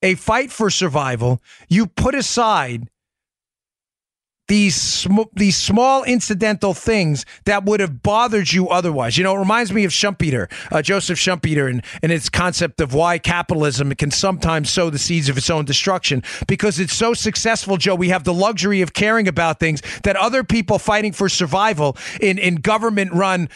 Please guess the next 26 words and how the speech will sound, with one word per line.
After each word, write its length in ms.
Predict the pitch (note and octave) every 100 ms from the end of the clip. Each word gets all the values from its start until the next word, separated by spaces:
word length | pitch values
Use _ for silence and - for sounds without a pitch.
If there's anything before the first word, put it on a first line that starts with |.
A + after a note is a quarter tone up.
| -
uh, 120 | F3
socialist 640 | D#3 A3+ A3 - G3+ F#3+ -
systems 400 | A#3 - F#3+ D3
don't 200 | A3 G#3+
worry. 180 | A3+ G#3+
They 140 | G#3
don't 120 | C4+
worry 140 | F#3+ E3+
about 220 | D3+ C#3+
recycling. 600 | A#2+ - F#3 G3+ B3+ A3+
Recycling, 540 | G3+ C4 D4+ A3 A3+
they 80 | A3+
worry 220 | A#3 C4+
about 240 | A#3+ B3+ B3
their 80 |
next 260 | A#3+ B3+ -
meal. 340 | A3 C#4+ D3+ - - -
Recycling 600 | - E3 A#3+ B3+ - B3
the 60 | A3+
container 600 | G3+ G3 G#3 C4 C#4+ F#3
it's 160 | D#3+ F#3+
in, 120 | G#3
nobody 280 | C4 C#4 A3+
cares 320 | G3 F3 D3
about 240 | D3 C#3
that. 300 | D3+ E3 A3